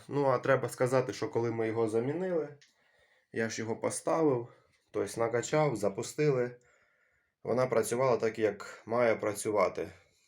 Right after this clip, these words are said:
Ну, ось. І десь місяць пройшов, плюс-мінус, да, з грудня, десь сьогодні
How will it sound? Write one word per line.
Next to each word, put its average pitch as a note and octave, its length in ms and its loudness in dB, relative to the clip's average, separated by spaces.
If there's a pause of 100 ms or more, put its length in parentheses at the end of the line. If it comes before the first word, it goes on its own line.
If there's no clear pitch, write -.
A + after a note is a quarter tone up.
(120)
Ну, G2+ 180 -6
ось. G2 320 -8
І B2 380 -2
десь A2 320 4
місяць G#2+ 360 -2
пройшов, D#3 720 0 (720)
плюс-мінус, G#2+ 880 -4
да, G2 420 0
з G2 120 -10
грудня, A2+ 580 -2
десь G#2 420 -4
сьогодні G2+ 440 -6